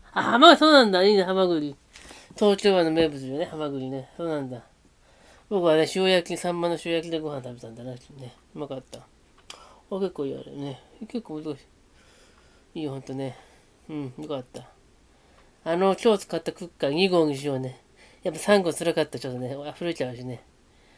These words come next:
今度あれでやるとご飯炊く二号にしよう。二号に。あの、あの、あの、あのクッカーで炊く場合は二号ね。三号しかないね。二号だったら、多少炊き込みご飯も、あ、今度炊き込みご飯やろうかな。鶏かなんか入れてね。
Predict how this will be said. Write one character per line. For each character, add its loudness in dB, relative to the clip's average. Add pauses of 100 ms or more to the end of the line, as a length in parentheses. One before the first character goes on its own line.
(220)
今 -2
度 4
あ 6
れ 0
で 0
や 2
る -2
と -10
ご -4
飯 -2
炊 -4
く -4
二 0
号 -2
に -4
し -12
よ -10 (200)
う。 -10
二 -8
号 -14 (180)
に。 -20 (140)
あ -10
の、 -8
あ -12
の、 -10 (100)
あ -12
の、 -12 (500)
あ -10
の -8
ク -12
ッ -14 (100)
カ -10
ー -6
で -12
炊 -16
く -20
場 -4
合 -6
は -6
二 -6
号 -12
ね。 -20 (800)
三 -4
号 -4
し -14
か -12
な -4
い 2
ね。 2
二 4
号 6
だ 8
っ -6
た 2
ら、 0 (480)
多 -8
少 -4
炊 2
き -12
込 6
み 6
ご 0
飯 2
も、 2
あ、 8
今 8
度 8
炊 4
き -12
込 4
み 2
ご 10
飯 12
や 12
ろ 10
う 6
か 6
な。 4
鶏 -4
か 0
な 0
ん -8
か -4
入 -2
れ -8
て -4
ね。 -4